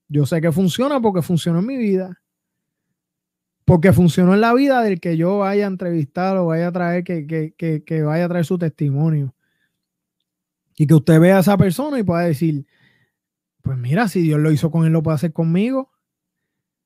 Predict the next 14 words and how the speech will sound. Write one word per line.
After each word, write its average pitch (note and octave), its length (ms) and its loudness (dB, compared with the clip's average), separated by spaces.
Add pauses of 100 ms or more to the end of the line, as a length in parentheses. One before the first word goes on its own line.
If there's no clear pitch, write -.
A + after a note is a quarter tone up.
(360)
Y C3+ 80 -4
la C#3 120 0
verdad D3+ 320 2
del F#3+ 140 0
caso F3+ 320 0
es A3 60 -4
que G#3 80 -8
es G3+ 80 -2
así. A3+ 360 -2
Y, F3 120 2
este, D#3+ 520 -4 (320)
el D#3+ 140 -4
apóstol D3+ 500 0
Pablo, C#3+ 560 -6